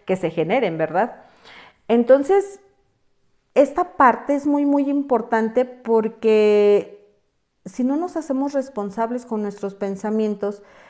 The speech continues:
vienen sentimientos y emociones muy fuertes a nosotros. Eh, generamos historias que no son reales, que es mera fantasía.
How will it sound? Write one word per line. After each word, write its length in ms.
vienen 460
sentimientos 1000
y 40
emociones 920
muy 640
fuertes 840
a 80
nosotros. 680
Eh, 220
generamos 640
historias 1080
que 100
no 140
son 240
reales, 800
que 80
es 120
mera 380
fantasía. 880